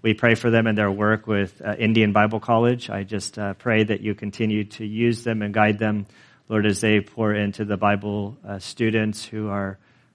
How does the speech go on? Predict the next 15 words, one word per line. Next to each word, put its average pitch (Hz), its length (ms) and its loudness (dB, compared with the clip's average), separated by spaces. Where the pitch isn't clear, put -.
um, 98 340 -10
Native 110 300 4
Americans 131 720 2
and, 98 320 -4
and 101 180 -8
seeking 110 440 -4
to 107 180 -6
reach 104 400 -6
their, 104 420 0
uh, 107 180 -10
various 107 460 0
people 107 600 -2
across 101 480 -4
North 95 200 -6
America. 101 560 -2